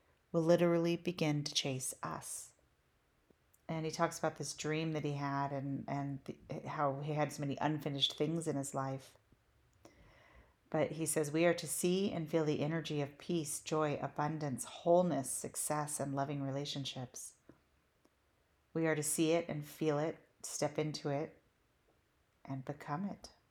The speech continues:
And when we do, our concept of prayer changes dramatically. When we finally stop seeking in the realization that we have everything now,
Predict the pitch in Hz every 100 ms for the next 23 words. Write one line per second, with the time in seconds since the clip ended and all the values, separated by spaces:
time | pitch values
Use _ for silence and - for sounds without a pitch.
0 | _ _ _ _ _ _ _ _ _ _
1 | _ _ _ _ - 156 160 156 151 160
2 | 175 160 143 135 - _ _ _ _ _
3 | _ 151 151 - 160 151 156 - - -
4 | - 190 185 156 - - _ - - 147
5 | 139 135 - 139 139 175 - - 87 143
6 | - _ _ _ _ _ _ _ _ _
7 | _ - _ _ _ _ _ _ _ _
8 | _ - - _ _ _ - 175 165 160
9 | 175 185 190 175 165 160 - - 180 180
10 | 156 139 135 143 - _ _ _ _ 151
11 | 151 151 156 147 147 151 - 147 139 -
12 | 135 - 160 196 175 139 139 135 143 139
13 | 135 135 160 214 208 - -